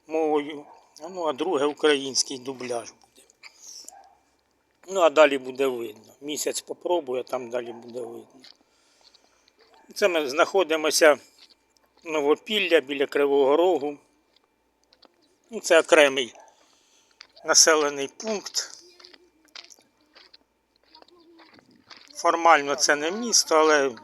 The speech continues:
звідсіля ходить го-, і міська маршрутка, і приміська, міська тридцять друга, приміська чотириста двадцять вісьма.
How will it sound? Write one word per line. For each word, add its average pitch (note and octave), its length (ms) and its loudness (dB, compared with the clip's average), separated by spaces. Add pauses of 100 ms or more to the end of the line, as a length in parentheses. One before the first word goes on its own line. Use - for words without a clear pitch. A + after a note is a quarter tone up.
(840)
звідсіля E3 560 2
ходить D3+ 400 -2
го-, D#3+ 120 0 (320)
і D#3+ 60 -18
міська D#3 420 4
маршрутка, E3+ 640 0
і C3 60 -4
приміська, D#3 720 0
міська C3+ 360 -2
тридцять C#3 440 -8
друга, E3+ 320 -2
приміська C3+ 560 -4 (760)
чотириста C#3+ 640 0
двадцять C3+ 520 -4
вісьма. D#3+ 500 -2